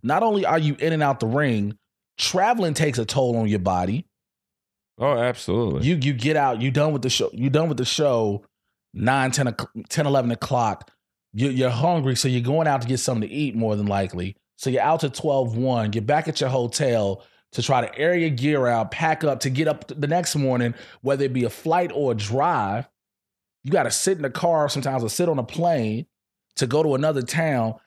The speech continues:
Speaker 1: to get ready to be in a place to check in by two, three o'clock for production, especially if it's a T V day. 'Cause if a T V,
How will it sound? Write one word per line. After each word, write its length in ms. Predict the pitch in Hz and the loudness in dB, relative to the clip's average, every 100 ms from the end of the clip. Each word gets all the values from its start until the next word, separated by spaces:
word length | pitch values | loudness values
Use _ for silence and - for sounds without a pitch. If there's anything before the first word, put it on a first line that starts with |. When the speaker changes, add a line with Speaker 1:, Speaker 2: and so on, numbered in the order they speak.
| _ | _
Speaker 1:
to 80 | - | -4
get 160 | 156 180 | 0 2
ready 140 | 170 | 2
to 60 | 143 | 0
be 160 | 123 175 | 0 0
in 80 | 170 | 0
a 40 | |
place 420 | 131 160 151 139 | -2 0 0 0
to 100 | 135 | -4
check 300 | 120 160 151 | -2 -2 -2
in 220 | 160 147 135 | -2 -2 0
by 200 | 123 123 | -2 -2
two, 220 | - 180 | -2 -2
three 160 | 160 | 0
o'clock 300 | 131 - 156 | -2 0 -2
for 80 | - | -2
production, 520 | 120 110 151 175 - | -4 0 0 2 0
especially 380 | 120 - 190 185 | -4 0 0 2
if 60 | 131 | -2
it's 100 | 113 | -2
a 40 | 110 | -4
T 200 | 170 156 | -2 0
V 200 | 180 214 | 0 2
day. 380 | 120 107 127 - _ _ _ _ _ _ | 2 0 -2 -8 _ _ _ _ _ _
'Cause 280 | - 156 139 | -2 0 0
if 80 | 135 | 0
a 60 | 123 | 0
T 180 | 196 | 2
V, 80 | 196 | 2